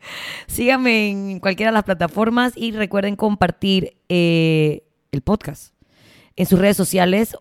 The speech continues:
y taguearme arroba Paola Shotgun para ver qué les pareció este episodio número ciento cincuenta y dos, porque voy a querer bastante feedback de parte de ustedes. Y bueno, yo estaba de vacaciones. Yo estaba de vacaciones, me fui una semana, no recuerdo cuánto fue la última vez que me fui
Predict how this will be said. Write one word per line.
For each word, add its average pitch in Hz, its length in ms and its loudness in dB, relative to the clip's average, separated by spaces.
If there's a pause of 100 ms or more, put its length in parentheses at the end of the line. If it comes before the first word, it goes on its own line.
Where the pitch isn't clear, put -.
(140)
y 240 100 -4
taguearme 185 360 0
arroba 180 220 2
Paola 175 200 0
Shotgun 202 360 0
para 170 180 2
ver 156 140 0
qué 180 120 -4
les 175 80 -2
pareció 156 560 0
este 160 180 -4
episodio 147 360 -4
número 151 200 -2
ciento 151 300 -6
cincuenta 151 420 -6
y 175 60 4
dos, 226 240 4 (320)
porque 202 220 0
voy 196 100 6
a 196 40 2
querer 190 220 4
bastante 190 400 2
feedback 170 400 0
de 160 120 0
parte 156 240 -2
de 147 40 0
ustedes. 135 340 -8
Y 262 100 4
bueno, 220 180 10
yo 262 80 8
estaba 277 220 6
de 240 40 6
vacaciones. 156 560 -4 (460)
Yo - 40 -10
estaba 220 200 0
de 214 60 4
vacaciones, 269 720 4
me 226 80 4
fui 196 100 -6
una 208 140 2
semana, 202 520 2
no 185 220 0
recuerdo 196 320 -2
cuánto 196 240 -4
fue 196 320 0
la 170 120 2
última 180 200 -2
vez 180 80 -4
que 180 80 -10
me 160 80 -2
fui 185 280 -2